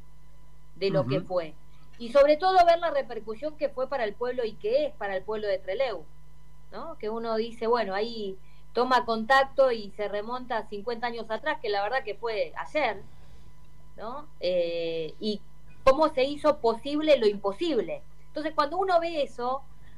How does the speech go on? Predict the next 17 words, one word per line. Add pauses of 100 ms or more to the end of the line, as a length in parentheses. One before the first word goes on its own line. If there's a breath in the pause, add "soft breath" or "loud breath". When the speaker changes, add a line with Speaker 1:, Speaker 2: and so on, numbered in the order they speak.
Speaker 1:
hay
una,
hay
una
llama
militante
que
resurge
porque
dice,
nada
es
imposible. (120)
Si
pudieron
hacer
esto